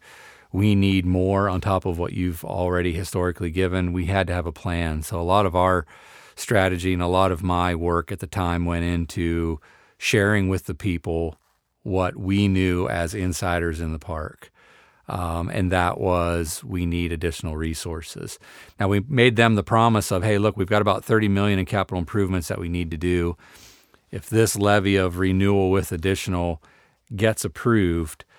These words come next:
that's only gonna provide us with about half of what we need. But our promise is to take that half and go out and get the other half and address these capital improvements."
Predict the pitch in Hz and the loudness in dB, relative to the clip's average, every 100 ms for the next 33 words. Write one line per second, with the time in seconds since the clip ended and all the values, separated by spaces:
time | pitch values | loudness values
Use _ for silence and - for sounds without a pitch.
0 | _ _ _ - 95 104 110 104 87 95 | _ _ _ -8 -2 2 2 2 0 0
1 | 90 95 90 - 87 87 87 - 101 85 | 2 4 2 -2 -4 -2 -2 0 0 0
2 | 85 85 - 82 82 78 76 - _ _ | -2 -4 -4 -4 -4 -6 -8 -14 _ _
3 | _ _ _ _ - 90 101 - 107 95 | _ _ _ _ -2 2 2 2 0 2
4 | 92 87 92 87 - - 107 90 92 87 | 0 -2 -4 -4 -8 -2 0 0 -2 -2
5 | 92 92 90 85 - 85 85 87 85 85 | -2 0 0 0 -2 -4 0 0 -2 -4
6 | 92 - 90 90 85 80 76 85 92 - | -4 -4 -6 -4 -4 -4 -6 -8 -8 -10
7 | - _ _ _ _ - 87 82 87 78 | -16 _ _ _ _ -6 -4 -2 -2 -2
8 | - - 82 80 76 - - - 82 87 | -6 -6 -4 -4 -6 -10 -10 -8 -8 -8
9 | 82 80 - 80 87 - - - | -8 -8 -8 -8 -8 -14 -12 -16